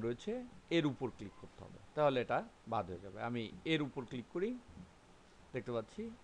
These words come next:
এখানে সেই রিবনটা নেই। আবার থ্রি ডি Studio ম্যাক্সের কোনো help যদি আমি online থেকে নিতে চাই, তাহলে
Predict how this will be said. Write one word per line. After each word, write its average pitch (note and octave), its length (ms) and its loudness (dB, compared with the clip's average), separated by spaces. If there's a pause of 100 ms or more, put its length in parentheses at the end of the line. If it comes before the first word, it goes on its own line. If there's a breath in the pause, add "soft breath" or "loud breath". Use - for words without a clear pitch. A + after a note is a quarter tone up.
(140)
এখানে A2 300 -8 (800)
সেই A2+ 180 2 (260)
রিবনটা A#2+ 380 -2 (420)
নেই। F#2 160 -8 (1300)
আবার B2+ 200 8 (180)
থ্রি E3 200 0
ডি F#3+ 80 4 (240)
Studio F#3 400 2
ম্যাক্সের C#3 420 4 (160)
কোনো C3 160 2 (440)
help D#3+ 240 6 (120)
যদি C#3+ 220 0
আমি A#2+ 100 0 (120)
online C3 300 4 (100)
থেকে B2 180 -2 (120)
নিতে B2+ 180 0 (100)
চাই, A#2+ 180 2 (500)
তাহলে G#2+ 360 0